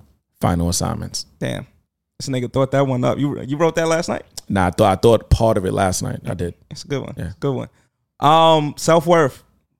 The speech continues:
Speaker 2: Dad would say your self-worth is, is everything. Um, it's priceless. The moment you start to lose it is the moment you start to devalue yourself in all facets.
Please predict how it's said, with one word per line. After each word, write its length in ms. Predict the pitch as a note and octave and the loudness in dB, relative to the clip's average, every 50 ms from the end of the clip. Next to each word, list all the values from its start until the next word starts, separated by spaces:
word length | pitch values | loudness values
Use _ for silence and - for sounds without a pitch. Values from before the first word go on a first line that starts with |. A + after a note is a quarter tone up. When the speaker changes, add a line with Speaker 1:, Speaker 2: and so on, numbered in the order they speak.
| _ _ - | _ _ -6
Speaker 2:
Dad 220 | - C3+ C3 C3+ C3+ | -2 0 0 2 2
would 120 | C#3 C#3 | 0 -2
say 160 | - - C#3 | -2 -2 -4
your 140 | C#3 C3+ C#3 | -2 -2 -4
self-worth 500 | B2+ - C#3+ C#3 C3 - C#3+ C3+ B2 - | -2 0 0 0 0 0 -2 -4 -2 -4
is, 220 | B2 A#2+ A#2 A2+ - | -8 -8 -8 -10 -12
is 400 | - - A2 A#2 A#2 A#2+ B2 - | -10 -8 -6 -6 -6 -6 -8 -4
everything. 520 | F#2+ B2 B2 A#2 A#2+ B2 - A2 D#2+ - - _ _ _ _ _ _ _ _ _ - | -2 -2 -2 -2 -4 -6 -8 -10 -10 -10 -14 _ _ _ _ _ _ _ _ _ -10
Um, 540 | - A2 A2+ A2+ A2+ A2+ G#2+ G#2+ G#2 G#2+ - - | -6 -6 -4 -4 -4 -4 -6 -6 -8 -10 -10 -10
it's 120 | A2 - | -12 -8
priceless. 600 | - C3 B2 A#2 A2+ - A2 A2+ F#2+ - - - _ _ _ _ _ _ _ - | -4 -2 -2 -2 -2 -4 -8 -8 -10 -10 -14 -20 _ _ _ _ _ _ _ -4
The 80 | A2+ A#2 | 0 2
moment 280 | B2+ C#3+ D3+ D#3 D3 | 2 2 2 2 0
you 60 | D#3 D3+ | -2 -2
start 260 | - E3 D3 C#3 - | 0 2 0 0 0
to 60 | - | -2
lose 260 | C3 C3 D3 D3+ D3 D#3 | -2 0 0 0 0 0
it 100 | D#3+ D3+ | -2 -4
is 80 | C3+ | -4
the 60 | A#2+ | -4
moment 260 | A2+ A#2 A#2 A#2+ G2 G#2 | -4 -4 -4 -4 -4 -6
you 40 | |
start 240 | A#2 - B2+ A#2 - | -4 -2 -2 -2 -2
to 60 | - | -4
devalue 440 | - A2+ A2+ G#2+ A2+ A#2 B2+ C3 C3 | -8 -6 -2 0 0 2 2 0 0
yourself 440 | B2+ C3 B2+ - C3+ B2+ B2+ B2 - | -4 -6 -4 -4 -2 -2 -2 -4 -6
in 180 | - A2+ A2 - | -10 -10 -10 -8
all 260 | - - A2 A2+ A#2 | -4 -2 0 0 -2
facets. 560 | - - B2 A#2+ B2 B2+ - C#3 C3 - - | -2 -2 -2 -2 -2 -2 -2 -4 -4 -4 -6